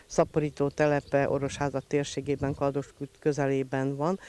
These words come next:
ott nagyobb mennyiségben találkozhatunk ezekkel az állatokkal, és hát igazság szerint, ö, a, a fennmaradásuk egyrészt a nemzeti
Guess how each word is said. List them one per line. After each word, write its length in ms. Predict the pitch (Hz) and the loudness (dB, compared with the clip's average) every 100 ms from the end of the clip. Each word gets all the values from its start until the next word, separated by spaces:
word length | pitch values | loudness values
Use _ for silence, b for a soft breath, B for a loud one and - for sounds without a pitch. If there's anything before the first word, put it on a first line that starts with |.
| B - | B -8
ott 140 | 147 | 0
nagyobb 280 | 151 147 139 | 2 2 2
mennyiségben 640 | 139 139 - 131 135 139 | 2 0 0 -4 -2 -4
találkozhatunk 800 | 139 139 131 - 135 - - 143 | -2 0 -2 -4 -8 -8 -6 -6
ezekkel 560 | 139 139 - 120 131 131 B B B | -4 -4 -4 -4 -2 -4 B B B
az 360 | 135 135 135 - | -2 -2 -2 0
állatokkal, 760 | 156 175 170 156 - 151 147 B B B | 0 0 0 -2 0 2 2 B B B
és 140 | 151 - | -8 -4
hát 160 | 143 | -4
igazság 420 | - 156 139 147 | -2 -2 0 0
szerint, 600 | - - 143 147 147 139 | 0 0 2 2 0 0
ö, 200 | 151 143 139 B B B B | 2 2 0 B B B B
a, 380 | - 143 143 143 143 - - - | 2 4 4 4 0 -6 -20 -10
a 340 | - 135 135 | -4 -2 -2
fennmaradásuk 1040 | 131 160 160 143 135 127 131 127 - 127 - | 2 2 2 2 0 0 -2 -4 -8 -10 -10
egyrészt 540 | - 139 135 135 135 | -6 -4 0 -2 0
a 140 | 135 135 | -2 -2
nemzeti 380 | 147 143 135 - | -2 -2 -4 -6